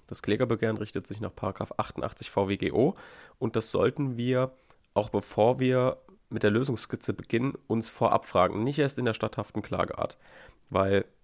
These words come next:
so können wir schon von Beginn an einordnen, okay, gegen was möchte sich jetzt eigentlich hier jetzt der Herr Lautstark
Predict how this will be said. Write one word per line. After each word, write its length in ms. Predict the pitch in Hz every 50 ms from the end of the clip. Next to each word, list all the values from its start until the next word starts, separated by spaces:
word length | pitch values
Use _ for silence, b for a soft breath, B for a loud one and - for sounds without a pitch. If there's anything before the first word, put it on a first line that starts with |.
| _ _ -
so 180 | - 117 110
können 240 | 110 - 127 113 104
wir 100 | 104 107
schon 260 | - - 113 107 107
von 200 | - - 104 101
Beginn 320 | - 110 95 - 123 131 127
an 160 | 113 101 -
einordnen, 520 | - 101 107 113 - - 107 - 113 104
okay, 220 | - - - 104 98
gegen 460 | - - - 101 101 104 101 101 101
was 340 | 107 110 - - - - - _ _ -
möchte 520 | - 104 101 98 - - - - 107 101 95
sich 240 | 95 101 - -
jetzt 180 | - 104 - -
eigentlich 560 | - 98 104 98 104 98 98 98 - - - b b b b b b b b b
hier 200 | - - 113 104
jetzt 300 | 98 98 - - - -
der 240 | 95 92 95 95 - -
Herr 200 | - 104 101 98
Lautstark 720 | 98 98 98 95 98 - - - - 101 101 104 - -